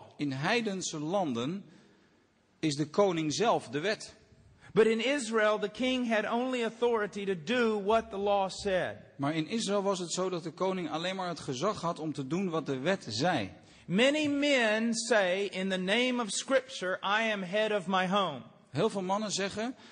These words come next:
Speaker 1: eh, uit hoofde van de schrift, op gezag van de schrift ben ik het hoofd van mijn gezin.
Speaker 2: But they do not rule according to Scripture.
Speaker 1: Maar ze heersen niet overeenkomstig de schriften.
Speaker 2: Or with the same purposes that Scripture has.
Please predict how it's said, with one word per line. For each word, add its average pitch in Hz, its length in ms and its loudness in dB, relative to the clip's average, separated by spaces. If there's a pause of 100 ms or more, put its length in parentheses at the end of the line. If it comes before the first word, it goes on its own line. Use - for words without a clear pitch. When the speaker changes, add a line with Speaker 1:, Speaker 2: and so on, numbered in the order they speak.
(280)
Speaker 1:
eh, 156 300 2
uit 160 320 -2
hoofde 180 440 -2
van 180 160 -8
de 156 80 -4
schrift, 196 340 -4
op 165 120 -10
gezag 185 360 -2
van 170 140 -6
de 147 60 -4
schrift 190 380 -2
ben 156 180 -2
ik 196 140 -6
het 151 120 -8
hoofd 170 240 0
van 190 100 -8
mijn 180 160 -6
gezin. 139 360 -4 (120)
Speaker 2:
But 180 260 4
they 180 180 4
do 214 200 2
not 220 220 4
rule 175 640 2
according 185 600 0
to 143 100 -10
Scripture. 107 640 -8
Speaker 1:
Maar 147 220 -2
ze 151 80 -8
heersen 165 680 -2
niet 185 260 -6
overeenkomstig 165 800 -4
de 135 80 -6
schriften. 90 520 -10 (120)
Speaker 2:
Or 160 220 6
with 175 160 0
the 165 80 -4
same 190 360 -2
purposes 165 640 -4
that - 160 -8
Scripture - 440 -4
has. 147 480 -4